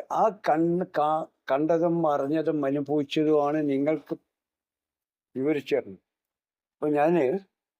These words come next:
അബൂബക്കറിനോടും അബ്ബാസിനോടാണ് ഇത് പറഞ്ഞത്. നിങ്ങൾ സാധാരണ ശേഖന്മാരും വലികളെല്ലാം കണ്ട് അവിടെ കറാമത്ത് കണ്ട് അവരുടെ ഗുണങ്ങൾ കണ്ട് ആ ഗുണങ്ങൾ കിട്ടുക എന്നുള്ള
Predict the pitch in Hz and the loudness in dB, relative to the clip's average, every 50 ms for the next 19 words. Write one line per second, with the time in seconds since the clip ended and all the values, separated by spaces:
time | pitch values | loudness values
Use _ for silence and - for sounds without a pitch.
0 | _ _ _ _ _ _ _ _ _ _ _ _ _ _ _ _ _ _ _ _ | _ _ _ _ _ _ _ _ _ _ _ _ _ _ _ _ _ _ _ _
1 | _ _ _ 98 90 _ _ _ _ _ _ _ _ _ _ _ _ _ _ _ | _ _ _ -20 -20 _ _ _ _ _ _ _ _ _ _ _ _ _ _ _
2 | _ _ _ _ _ - 143 127 131 147 156 160 160 156 - 165 151 143 160 165 | _ _ _ _ _ -8 -4 0 2 2 4 2 2 0 0 -2 0 2 2 2
3 | 160 156 156 151 147 131 147 147 147 - - 151 151 151 151 156 147 147 147 147 | 2 2 2 0 0 0 0 0 0 0 -2 -2 0 0 2 2 2 2 0 0
4 | 143 135 127 120 110 113 107 98 92 - _ _ _ _ _ _ _ _ _ _ | 0 -2 -2 -2 -4 -6 -8 -8 -14 -18 _ _ _ _ _ _ _ _ _ _
5 | _ _ _ _ - 151 156 165 185 202 214 202 190 190 185 185 190 190 190 185 | _ _ _ _ -4 0 2 2 4 2 2 0 2 0 2 4 6 6 6 4
6 | 190 190 190 180 180 165 143 - 165 165 160 - - 175 170 170 175 175 160 175 | 4 4 4 2 0 -2 -2 0 0 0 0 0 -4 -2 0 2 2 2 2 0
7 | 170 170 160 165 156 160 151 165 165 165 165 160 160 156 151 143 - 147 147 147 | 0 2 0 2 0 0 0 2 2 2 4 2 2 0 -2 -2 -2 0 0 0
8 | 143 156 156 160 _ _ _ _ _ _ _ _ _ _ _ _ - 135 143 151 | -2 -4 -4 -6 _ _ _ _ _ _ _ _ _ _ _ _ -2 0 0 2
9 | 147 147 - - 139 139 143 151 160 165 160 - 160 156 - 131 131 127 143 143 | 0 0 2 2 2 4 4 2 2 2 0 0 -2 0 0 0 0 0 -2 -4
10 | - _ _ _ - 135 135 135 143 139 147 143 113 131 131 139 147 147 151 156 | -4 _ _ _ -4 -2 0 0 2 2 0 0 0 0 0 0 2 2 2 0
11 | 156 131 - 143 131 131 135 135 135 120 123 127 127 139 143 143 156 151 135 - | 0 0 -2 -2 0 0 0 -2 -2 -2 -2 -2 0 0 0 0 0 -2 -2 -2
12 | - 139 139 - 156 156 143 - - _ _ - 151 151 151 151 160 | -6 -6 -4 0 0 0 0 0 -2 _ _ -6 -4 -2 -2 0 0